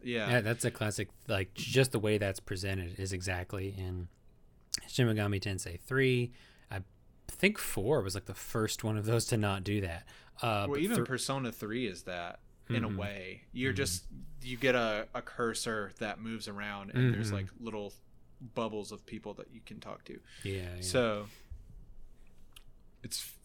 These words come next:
Speaker 1: four and five where you start actually walking around town
Speaker 2: Mm-hmm.
Speaker 1: as a physical character.
Speaker 2: Mm-hmm.
Speaker 1: So, and I don't think that takes away anything.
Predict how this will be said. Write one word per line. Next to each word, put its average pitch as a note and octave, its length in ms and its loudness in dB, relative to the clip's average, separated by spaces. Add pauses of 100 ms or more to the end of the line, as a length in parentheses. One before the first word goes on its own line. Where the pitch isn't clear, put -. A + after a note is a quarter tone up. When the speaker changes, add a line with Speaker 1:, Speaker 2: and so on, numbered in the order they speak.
(180)
Speaker 1:
four E3 400 6
and A#2 240 -4
five A2 500 0
where G#2+ 80 -4
you G#2 160 -8
start G#2 400 -4 (120)
actually A2 400 -4
walking G2+ 480 -6
around F#2+ 480 -12
town F#2 340 -10
Speaker 2:
Mm-hmm. G2 340 -2
Speaker 1:
as F#2+ 160 -10
a F#2 60 -16
physical F#2 500 -14
character. - 500 -14 (300)
Speaker 2:
Mm-hmm. G2 380 0
Speaker 1:
So, F2 400 -8 (1400)
and B2 100 2
I D3+ 40 4
don't G#3 140 2
think G3 140 2
that C#3+ 120 2
takes B2 240 -2
away G#2 300 -4
anything. G2+ 540 -12